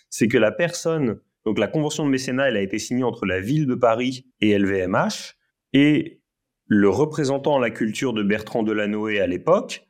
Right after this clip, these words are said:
s'appelle Christophe Girard, et Christophe Girard, à côté de ses faibles émoluments de conseiller à la mairie de Paris, il touchait un salaire à cinq chiffres en tant que directeur stratégie du groupe, eh ben, L V M H.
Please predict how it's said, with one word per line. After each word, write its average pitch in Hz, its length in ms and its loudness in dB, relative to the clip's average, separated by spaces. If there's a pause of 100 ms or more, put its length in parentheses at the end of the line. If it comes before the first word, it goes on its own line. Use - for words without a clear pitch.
(180)
s'appelle 98 480 0
Christophe 185 460 0
Girard, 104 640 -2 (600)
et - 100 -2
Christophe 160 440 2
Girard, 110 640 -2 (420)
à 110 100 0
côté 131 380 0
de 120 120 0
ses 104 260 -4
faibles 117 540 0
émoluments 110 640 -2
de 98 100 -2
conseiller 113 600 -2
à 98 60 2
la 90 80 -2
mairie 95 260 -6
de - 80 -20
Paris, 104 420 -2 (340)
il 127 120 2
touchait 131 300 0
un 107 100 4
salaire 123 400 0
à 101 60 -2
cinq 113 260 -6
chiffres - 380 -2 (180)
en 113 100 0
tant 165 160 2
que 160 120 0
directeur 127 600 0
stratégie 120 580 0
du 147 140 2
groupe, 170 380 0 (800)
eh 104 80 2
ben, 104 100 6
L 156 120 6
V 170 100 2
M 202 140 2
H. - 420 -6